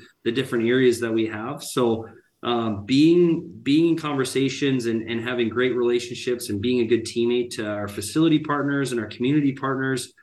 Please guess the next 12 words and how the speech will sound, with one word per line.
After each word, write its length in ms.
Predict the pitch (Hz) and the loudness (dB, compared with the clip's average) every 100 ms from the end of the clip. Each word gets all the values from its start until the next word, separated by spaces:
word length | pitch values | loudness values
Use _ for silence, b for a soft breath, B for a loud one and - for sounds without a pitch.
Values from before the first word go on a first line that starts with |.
| b - | b -4
um, 300 | 120 117 117 | 0 2 0
and 160 | 110 | 0
future 260 | 131 135 120 | -2 -2 -4
developers 540 | 101 110 113 117 107 | -2 -4 -2 -2 -2
is, 100 | 107 | -4
I 80 | 104 | -8
think, 220 | 120 113 | -6 -4
is 80 | 107 | -4
a 60 | 98 | 0
very 260 | 123 120 | 4 4
important 500 | 104 101 143 135 151 | 2 -4 -4 -4 -6
thing, 400 | - 170 185 - | -2 0 0 -4